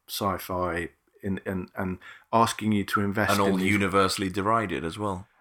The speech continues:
Speaker 1: and asking you to invest in these worlds. And I think, I do feel that Annihilation, the,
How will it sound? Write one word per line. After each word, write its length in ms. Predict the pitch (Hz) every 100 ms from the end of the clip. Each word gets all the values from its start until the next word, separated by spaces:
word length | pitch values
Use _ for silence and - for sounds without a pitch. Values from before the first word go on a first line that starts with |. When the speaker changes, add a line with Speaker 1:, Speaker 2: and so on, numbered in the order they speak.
| _ _ -
Speaker 1:
and 120 | 120 113
asking 380 | 120 117 117
you 120 | 117 113
to 140 | 113
invest 360 | 110 117 113 -
in 140 | 110
these 180 | 104 104
worlds. 640 | 117 117 - - 113 - -
And 140 | 113 107
I 80 |
think, 640 | 110 - 151 104 - - - -
I 200 | 104 104 - _ _
do 160 | - 131
feel 300 | 120 120 107
that 120 | 82
Annihilation, 800 | 104 113 110 107 110 107 101 90
the, 200 | 92 92